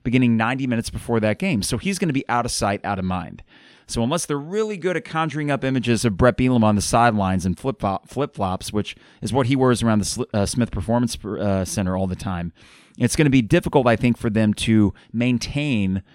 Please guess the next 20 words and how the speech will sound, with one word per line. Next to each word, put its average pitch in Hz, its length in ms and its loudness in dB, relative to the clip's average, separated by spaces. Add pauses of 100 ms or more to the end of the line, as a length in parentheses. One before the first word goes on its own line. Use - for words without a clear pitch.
(580)
any 170 160 2
sort 165 180 0
of 143 60 4
motivation 120 500 2
that's 104 180 -2
derived 104 440 2
from, 98 360 0
"Well, 110 360 2
he - 160 -2
played 123 260 -2
at 104 100 0
Iowa, 95 440 4
so - 120 -4
let's 98 200 -2
win 92 200 -6
one 78 140 -8
for - 260 -12
him." - 120 -18 (360)
We'll 156 140 0
see. - 300 -2